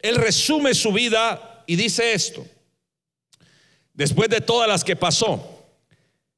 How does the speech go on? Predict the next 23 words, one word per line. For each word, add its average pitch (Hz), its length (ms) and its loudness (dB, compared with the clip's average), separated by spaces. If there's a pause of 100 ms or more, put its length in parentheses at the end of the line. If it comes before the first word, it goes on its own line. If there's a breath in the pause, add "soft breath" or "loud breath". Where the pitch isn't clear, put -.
(140)
dice, 165 400 0 (1300)
"Es 190 140 0
verdad 240 400 2
que 214 80 -2
ustedes 220 640 2 (100)
pensaron 196 520 2
hacerme 180 380 2
mal". 160 560 0 (840 soft breath)
Pero 165 280 4
Dios 190 360 2
transformó, 170 520 2
estoy 185 200 -2
leyendo 175 280 0
la 160 140 2
N 165 180 0
B 147 160 2
I, 95 240 -6 (100)
pero 151 200 2
Dios 202 720 0 (640)
transformó, 170 760 2
diga, 131 260 0
transformó, 147 960 0 (680 soft breath)
¿verdad? 156 600 0